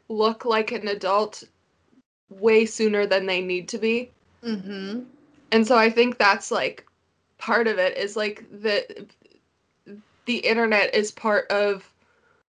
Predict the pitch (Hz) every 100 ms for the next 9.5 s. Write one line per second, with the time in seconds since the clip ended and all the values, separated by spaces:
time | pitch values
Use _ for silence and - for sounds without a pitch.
0 | _ _ _ - 254 277 311 302 285 294
1 | 262 240 214 254 240 208 - 180 185 220
2 | 269 269 _ _ _ _ - 226 - 220
3 | 208 185 - - - _ _ _ _ _
4 | _ _ _ _ _ _ _ 202 208 226
5 | 220 214 - 214 214 208 208 - - _
6 | _ _ _ - 226 220 220 220 208 208
7 | 202 202 214 - 196 208 196 175 170 _
8 | _ _ _ - 208 233 226 185 190 -
9 | 131 - - - -